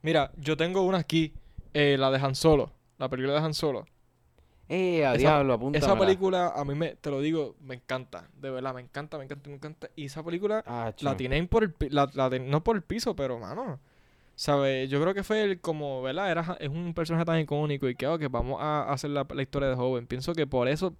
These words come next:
Speaker 1: por ese simple detalle, le, ya le quitaron punto.
Speaker 2: Y yo pienso que también los críticos a esa, eh,
Speaker 1: Ujú.
Speaker 2: la, le quitaron un poco porque esa película tuvo un chismecito con el director y todo esto, y a lo mejor dijeron,
Speaker 1: Ah,
Speaker 2: "Ah, ya con ese
Speaker 1: también,
Speaker 2: chisme,
Speaker 1: ¿verdad?
Speaker 2: ¿sabes qué?".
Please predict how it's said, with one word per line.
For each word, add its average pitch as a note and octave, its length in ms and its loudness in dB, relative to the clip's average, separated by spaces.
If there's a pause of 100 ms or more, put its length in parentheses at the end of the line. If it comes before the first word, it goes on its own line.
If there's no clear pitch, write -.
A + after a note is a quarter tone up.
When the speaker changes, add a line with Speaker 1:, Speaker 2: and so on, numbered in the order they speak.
Speaker 1:
por D#3 180 4
ese F#3+ 220 0
simple F#3+ 480 -2
detalle, E3 480 2 (580)
le, A#2 560 -6
ya C3 140 2
le C3+ 80 -2
quitaron C3 280 -2
punto. - 360 -14 (1400)
Speaker 2:
Y C3 80 -2
yo C3 60 4
pienso C#3 180 4
que E3 80 8
también B2 240 4
los C3+ 100 2
críticos C#3 400 -2
a A2 140 0
esa, G#2 380 -4 (380)
eh, G2+ 680 2 (140)
Speaker 1:
Ujú. - 40 -14 (140)
Speaker 2:
la, G#2+ 220 2
le A2 180 0
quitaron A2 300 0
un B2 80 -2
poco C#3 200 4
porque A#2 160 2
esa B2 160 2
película C3 280 0
tuvo B2+ 200 -2
un A#2+ 100 0
chismecito A#2+ 540 0
con A2 120 -4
el G#2+ 60 -4
director G#2+ 300 0
y A#2+ 60 0
todo B2+ 120 4
esto, - 180 -2
y A2 40 4
a A2 40 4
lo G#2+ 60 2
mejor G#2+ 180 2
dijeron, B2 240 4
Speaker 1:
Ah, C#3 120 6
Speaker 2:
"Ah, D3 40 4
ya G#2+ 120 0
con B2+ 100 0
ese B2+ 100 0
Speaker 1:
también, C#3 80 -2 (100)
Speaker 2:
chisme, B2+ 80 0
Speaker 1:
¿verdad? B2 140 2
Speaker 2:
¿sabes A#2+ 180 2
qué?". B2 200 -2